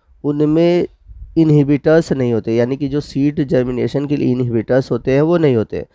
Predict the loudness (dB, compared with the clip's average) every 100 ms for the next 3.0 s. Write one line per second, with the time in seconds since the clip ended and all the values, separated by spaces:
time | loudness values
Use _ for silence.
0 | _ _ -4 0 0 0 -2 -4 0 0
1 | -2 0 0 0 -2 0 0 0 0 2
2 | 2 2 2 4 4 4 -2 -4 -10